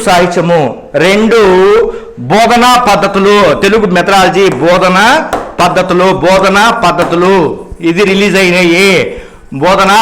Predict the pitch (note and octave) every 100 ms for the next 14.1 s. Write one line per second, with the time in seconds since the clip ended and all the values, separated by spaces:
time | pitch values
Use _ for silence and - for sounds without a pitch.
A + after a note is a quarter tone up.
0 | A#3 F3 E3+ E3 E3+ F#3 F3+ B2+ F#2 -
1 | D3 F#3 G3 - - B3 G#3+ G3 G3+ A#3+
2 | A#3+ - - - - - - - - -
3 | - - - - - A#3 A#3 A#3 B3 A3+
4 | A3+ A3+ A#3 A#3 G3+ D#3 D3 - F#3+ G#3
5 | F#3+ - - F3 - C#3 A2+ - - -
6 | - - E3 G#3+ G#3+ A3 A3 F#3+ G3 F#3
7 | F3+ F3 E3+ - G3+ A3+ A3+ A3 G#3 F3+
8 | F3+ - - - E3 F3 A3+ G#3+ G#3+ G3
9 | D#3 F3 F3 F#3 F3+ E3+ F3 F3 G3 G#3+
10 | A3 G3 F3 - E3+ E3+ G3 D#3+ D#3+ E3
11 | D3 F3+ D#3+ E3+ C#3+ C3+ C3 - - E3
12 | E3+ G3 F#3 E3+ E3 F3+ F3+ F3+ F3 F3
13 | F3 D#3+ E3 D#3+ D#3+ D#3 G#3 G3+ G#3 F#3+